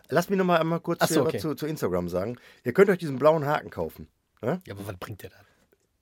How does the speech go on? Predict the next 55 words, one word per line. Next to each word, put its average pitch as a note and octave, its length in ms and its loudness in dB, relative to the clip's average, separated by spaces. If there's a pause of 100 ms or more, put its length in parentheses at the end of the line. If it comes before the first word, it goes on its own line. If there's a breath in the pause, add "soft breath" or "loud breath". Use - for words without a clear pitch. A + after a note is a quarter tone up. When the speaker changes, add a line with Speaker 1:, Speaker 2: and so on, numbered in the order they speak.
(480)
Speaker 1:
Hab E3+ 140 0
ich F3+ 80 -6
mir E3+ 120 6
auch E3+ 100 4
gedacht, F#2+ 260 -4
was C#3 120 0
bringt D3+ 280 -2
der G2+ 100 0
das? G#2+ 180 -2
Aber - 120 -2
ich C3 100 -10
habe C#3 80 -6
heute F3+ 180 -4
mit C3+ 80 -8
jemandem D3+ 300 -4
gesprochen, C#3+ 400 -4
der G2+ 80 -4
sagt, C3+ 240 -4 (280 loud breath)
wenn D3 120 -4
du E3 60 -4
diesen D#3+ 220 -6
blauen D#3+ 240 0
Haken D#3+ 360 -6
hast, B2 280 -6 (160)
ne, F3 240 -2 (280 soft breath)
also B2 180 -4
erstmal C3 320 0
wirst C#3 160 0
du C#3+ 60 -2
mehr A#2+ 180 2
gesehen, A2+ 480 -4 (240)
tatsächlich, C#3 480 -4
wird A2+ 140 -4
mehr A#2 100 -2
verteilt C#3+ 440 -4 (400 loud breath)
und G#3 380 6
du A#2 100 -8
hast D#3 140 -6
einen C3+ 80 -6
Ansprechpartner. - 800 -10 (560)
Du - 80 -12
hast A2+ 80 -8
einen B2+ 80 -8
Ansprechpartner F3+ 680 -4
bei C3+ 100 4
Instagram, G#2 400 -2
wenn's A#2 160 -8
Probleme A2 400 -4
gibt. C#2 280 -14
Speaker 2:
Was G#2 120 -8
soll A#2+ 120 -4
denn A#2+ 60 -4
für B2 120 -8
Probleme A2+ 420 -6
geben? F2+ 180 -14